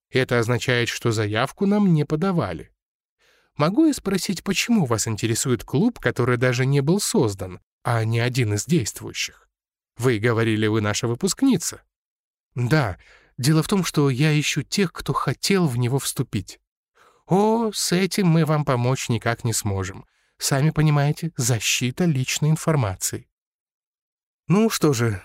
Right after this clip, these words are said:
в любом случае спасибо, что уделили время». Джейн уже собиралась выходить, когда дверь за ее спиной распахнулась. В кабинет вошел мужчина лет сорока с сумкой-термосом для ланча в одной руке,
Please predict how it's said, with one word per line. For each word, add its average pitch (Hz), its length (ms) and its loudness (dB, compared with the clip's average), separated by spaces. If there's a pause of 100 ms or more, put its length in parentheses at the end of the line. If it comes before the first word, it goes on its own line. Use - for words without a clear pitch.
в 127 80 0
любом 196 300 4
случае 160 340 0
спасибо, 185 480 -2
что 139 200 0
уделили 131 400 2
время». 98 400 -2 (1000)
Джейн 110 340 2
уже 104 160 2
собиралась 101 580 0
выходить, 113 520 -2 (180)
когда 127 300 0
дверь 147 260 0
за 120 120 0
ее 120 180 0
спиной 120 340 -2
распахнулась. - 880 -4 (640)
В - 100 -14
кабинет 156 420 2
вошел 127 320 0
мужчина 110 500 0
лет 98 200 0
сорока 117 600 0
с - 100 -4
сумкой-термосом 135 960 0
для 120 160 2
ланча 113 400 0
в 110 60 0
одной 107 280 2
руке, 101 440 -2